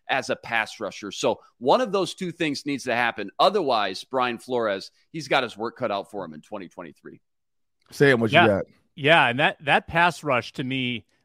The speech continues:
Speaker 3: without Danielle Hunter might become my biggest concern. And I've been saying it's the secondary, it's the cornerbacks. But if Danielle Hunter is gone, Zadarius Smith is gone, Marcus Davenport is a wild card. You know, he's kind of a, a one-year mercenary. He's playing for his next contract,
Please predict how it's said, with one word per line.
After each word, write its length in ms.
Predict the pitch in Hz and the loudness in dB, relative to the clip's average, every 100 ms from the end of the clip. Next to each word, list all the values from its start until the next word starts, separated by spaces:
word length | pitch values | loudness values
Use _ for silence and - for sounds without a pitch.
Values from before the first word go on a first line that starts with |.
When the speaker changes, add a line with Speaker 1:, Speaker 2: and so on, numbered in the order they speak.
| _ _ _ | _ _ _
Speaker 3:
without 400 | 185 147 143 196 | -4 2 4 2
Danielle 340 | - 202 190 170 | 0 -4 -2 0
Hunter 420 | 131 147 190 180 139 | -2 -2 -2 -4 -6
might 380 | 127 147 175 | -4 -2 -2
become 380 | 220 190 - 165 | -4 -4 0 0
my 180 | 139 147 | 2 0
biggest 320 | 139 131 127 | 0 -4 -4
concern. 460 | - 104 - 113 95 | -6 -10 -6 -6 -6
And 100 | 107 | -4
I've 180 | 143 117 | -4 -2
been 220 | 147 165 | -2 -2
saying 320 | - 165 151 | -4 -4 -4
it's 140 | 147 | -6
the 80 | 156 | -10
secondary, 600 | - 170 151 107 98 92 | -6 -4 -4 -6 -8 -10
it's 140 | 104 - | -14 -16
the 80 | |
cornerbacks. 580 | - 151 156 104 92 - - | -8 -4 -4 -4 -8 -8 -2
But 180 | 131 - _ _ _ | -2 -2 _ _ _
if 160 | - 131 | -8 -6
Danielle 380 | 143 127 208 220 | -4 -2 0 0
Hunter 360 | 190 196 202 | -2 -4 -6
is 260 | 196 156 120 | -4 -6 -6
gone, 340 | - 123 90 87 | -4 -2 -4 -10
Zadarius 440 | 104 135 180 180 | -6 -4 -2 -6
Smith 340 | - 170 170 - | -6 -8 -8 -10
is 260 | 151 147 117 | -8 -8 -10
gone, 460 | - 147 139 90 - _ _ - | -6 -2 -2 -4 -12 _ _ 0
Marcus 420 | 123 240 254 - | 2 2 -2 -2
Davenport 500 | 208 208 175 196 196 | 0 0 -2 -2 -2
is 100 | 165 | -2
a 60 | |
wild 400 | 131 143 165 147 | 2 4 4 0
card. 280 | - 104 92 | -4 -10 -8
You 80 | 107 | -6
know, 100 | 120 | -4
he's 260 | 107 131 - | -4 -6 -6
kind 240 | 151 175 | -4 -2
of 80 | 170 | 2
a, 240 | 175 170 | 2 2
a 120 | - 139 | 0 -4
one-year 720 | 120 160 175 156 165 175 160 | -4 -6 -6 -6 -2 -2 -4
mercenary. 760 | 143 165 156 170 147 151 156 | -6 -6 -6 -6 -4 -4 -4
He's 180 | 131 127 | -6 -4
playing 420 | - 147 156 165 | -4 -2 -2 -2
for 120 | - | -4
his 160 | 160 135 | -6 -4
next 300 | 147 156 - | -6 -6 -8
contract, 640 | 147 143 147 160 143 143 | -6 -4 -4 0 0 -2